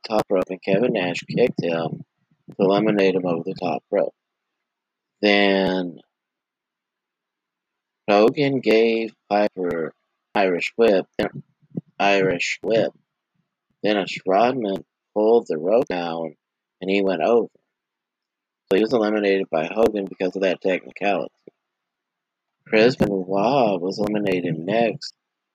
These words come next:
over the top rope by the Outsiders, Hall and Nash. So Piper's team is completely eliminated. Giant and Scott Steiner were eliminated, so that man, Luger, was left all alone. So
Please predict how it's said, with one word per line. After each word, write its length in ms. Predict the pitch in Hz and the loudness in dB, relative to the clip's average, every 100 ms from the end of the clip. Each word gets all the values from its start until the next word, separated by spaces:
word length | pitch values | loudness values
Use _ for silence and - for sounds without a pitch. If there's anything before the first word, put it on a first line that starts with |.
| _ _ | _ _
over 220 | 98 110 | 2 2
the 100 | 135 | 0
top 220 | 131 131 - | 0 -2 0
rope 280 | 90 85 - _ _ | -2 -2 -6 _ _
by 220 | 98 92 82 | 0 0 0
the 100 | 107 | -2
Outsiders, 640 | 110 - 82 80 80 - | -4 -6 -6 -6 -8 -10
Hall 220 | 82 73 | -10 -10
and 100 | 67 | -12
Nash. 400 | 80 - - - - _ _ _ _ _ _ _ _ _ _ _ _ _ | -18 -18 -16 -16 -20 _ _ _ _ _ _ _ _ _ _ _ _ _
So 360 | 98 90 90 85 - _ _ _ | 2 4 6 4 0 _ _ _
Piper's 420 | 110 104 101 98 - | 0 2 0 -6 -2
team 140 | 110 | -2
is 80 | 107 | -2
completely 520 | - - 101 85 98 | -6 -4 -2 0 0
eliminated. 720 | 92 98 107 104 104 113 113 - _ _ _ - - - - - _ _ - - | 0 -2 -2 -2 -4 -4 -8 -14 _ _ _ -8 -8 -4 -4 -4 _ _ -20 -6
Giant 500 | - 208 214 110 107 - | 0 2 4 2 0 -4
and 80 | |
Scott 280 | - 107 95 | -6 -2 -2
Steiner 320 | - 110 127 | 0 2 4
were 80 | 110 | 2
eliminated, 500 | 95 92 90 87 85 - | 0 -2 -6 -8 -10 -10
so 160 | 95 | -4
that 260 | 92 117 - | 0 0 -2
man, 320 | 95 92 90 - _ _ _ _ _ 95 | -4 -2 -4 -10 _ _ _ _ _ 2
Luger, 420 | 113 135 110 98 - | 4 4 4 2 -2
was 120 | 95 101 | -4 0
left 240 | 98 95 | 0 0
all 180 | 95 87 | -2 -2
alone. 280 | 104 113 57 _ _ _ _ _ _ _ _ | -4 -4 -6 _ _ _ _ _ _ _ _
So 640 | - 113 104 90 80 67 | -2 2 4 2 0 -4